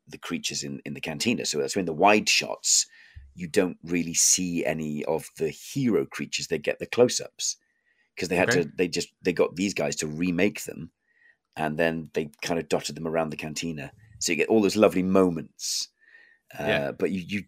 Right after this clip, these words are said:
Speaker 1: you, but you d-, generally don't see many of them in, in, in the cantina in the, in the wide.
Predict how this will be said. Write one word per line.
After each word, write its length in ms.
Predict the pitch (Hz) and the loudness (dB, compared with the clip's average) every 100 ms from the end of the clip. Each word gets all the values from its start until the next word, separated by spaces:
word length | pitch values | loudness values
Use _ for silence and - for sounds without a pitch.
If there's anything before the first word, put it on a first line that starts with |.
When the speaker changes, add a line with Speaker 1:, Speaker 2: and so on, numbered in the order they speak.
| _ - | _ -8
Speaker 1:
you, 60 | |
but 120 | 85 87 | -6 -6
you 60 | |
d-, 160 | 78 95 | -2 0
generally 280 | - 98 87 | 4 2 4
don't 200 | 98 - | 0 2
see 640 | - - 110 104 95 87 73 - _ | 0 0 0 0 -2 -6 -10 -18 _
many 560 | 76 71 85 90 95 82 | -18 -12 -2 2 2 0
of 140 | 67 - | -4 -8
them 220 | 67 65 | -10 -8
in, 340 | 85 80 73 - - | -8 -8 -10 -14 -10
in, 180 | 78 71 | -10 -10
in 100 | 80 | -14
the 80 | 78 | -10
cantina 400 | 80 73 78 78 | -10 -8 -10 -10
in 140 | 78 | -12
the, 120 | 76 | -12
in 80 | 76 | -12
the 80 | 82 | -10
wide. 360 | 90 85 - | -8 -8 -10